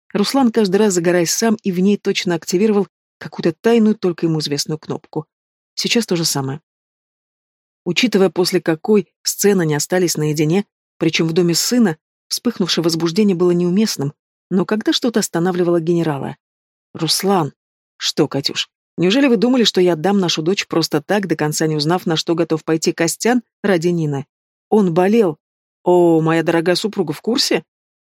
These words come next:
Катя пренебрежительно фыркнула. «С тобой поживёшь, не такому научишься. А Костя, мне он нравится. Не прессуй его больше.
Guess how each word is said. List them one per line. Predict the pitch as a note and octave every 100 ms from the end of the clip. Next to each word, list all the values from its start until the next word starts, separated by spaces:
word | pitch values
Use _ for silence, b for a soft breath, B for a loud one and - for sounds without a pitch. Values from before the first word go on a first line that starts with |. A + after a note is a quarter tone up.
| _ _ _ -
Катя | A#3 A3
пренебрежительно | G3+ F3+ E3 D#3+ F3 E3 D#3+
фыркнула. | - C#3+ - D3 D3 - _ _ _ -
«С |
тобой | - F#3+
поживёшь, | F3+ F3+ G3 G#3 - _ _
не | G3
такому | G3 G3 A3+ F3+
научишься. | D#3+ D#3+ D#3 D3 C3 - _ -
А | D#3
Костя, | A3+ G#3+ - D#3+
мне | F3+
он | F3+
нравится. | F#3 A3+ F3 - D#3 - _ _ F3+
Не | E3+
прессуй | G3 - A#3+
его | D#3+
больше. | D#3 D#3 -